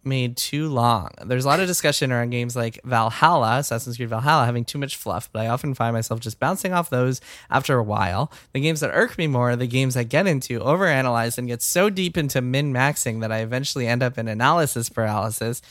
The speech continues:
frozen by the idea of making a wrong decision.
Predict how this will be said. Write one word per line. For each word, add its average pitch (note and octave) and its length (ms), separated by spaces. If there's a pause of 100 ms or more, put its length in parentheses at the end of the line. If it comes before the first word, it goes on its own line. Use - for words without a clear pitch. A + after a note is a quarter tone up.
(220)
frozen F#3+ 500
by C#3 140
the B2+ 180
idea A#2+ 300
of A2+ 180
making A#2+ 300
a A#2 40
wrong B2+ 380
decision. A#2+ 640